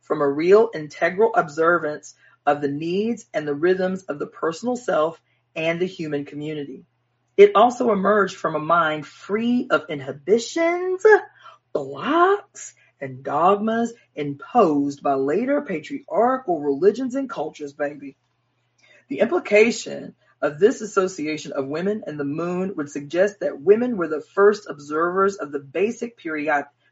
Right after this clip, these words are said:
periodicity of nature, the periodicity upon which all later scientific observations were made. K? Shh. Y'all ain't heard. This girl out here preaching right now. Woman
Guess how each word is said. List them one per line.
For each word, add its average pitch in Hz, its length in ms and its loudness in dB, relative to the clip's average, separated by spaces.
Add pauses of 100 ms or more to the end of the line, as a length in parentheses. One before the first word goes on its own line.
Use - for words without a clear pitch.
periodicity 220 920 -2 (400)
of 143 180 2
nature, 151 500 -8 (420)
the 147 80 -14
periodicity 233 800 0
upon 175 500 -2
which - 280 -8 (100)
all 247 460 6
later 196 280 4
scientific 156 720 -8
observations 180 920 -4
were 147 300 0
made. 143 800 -4 (180)
K? 240 640 2 (720)
Shh. - 640 -12 (580)
Y'all 190 220 -2
ain't 139 140 -10
heard. 135 360 -6 (460)
This - 140 -20
girl 156 240 0
out 151 160 0
here 143 120 -6
preaching 139 360 -12
right 135 200 -18
now. - 200 -20 (640)
Woman 170 640 0